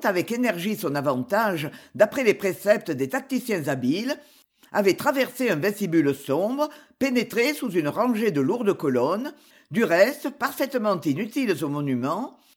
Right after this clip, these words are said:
et se trouvait en présence de la force cléricale principale de l'établissement, toujours griffonnant, pliant, expédiant un nombre illimité de circulaires,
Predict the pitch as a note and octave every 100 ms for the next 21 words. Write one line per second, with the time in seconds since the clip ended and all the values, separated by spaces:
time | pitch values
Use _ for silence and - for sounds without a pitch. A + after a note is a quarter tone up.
0 | - B3 B3 - A#3+ C#4+ C#4+ C4+ E3+ E3
1 | C#3+ D3 G3+ D4+ D#4+ G#3+ E3 E3+ G3 -
2 | C#3 G#3+ C#4+ C4 - G#3+ C#3 - A#3+ C#4
3 | A#3+ - G3 C#3 B2 C3+ A#3 B3 F3 E3+
4 | C3+ B2 D#3+ B3+ - - - _ - D4+
5 | C4+ G3 D3+ G3 D#3 C3 C#3+ G#3 - -
6 | - A3+ B3 D#3 F3+ C4 - - - G3
7 | - D4+ B3+ C4 A3 F3+ D3 E3 A3+ E3+
8 | C3+ D#3+ C4 C4+ A#3+ G#3+ D3 E3+ - C#3
9 | B2 E3 A#3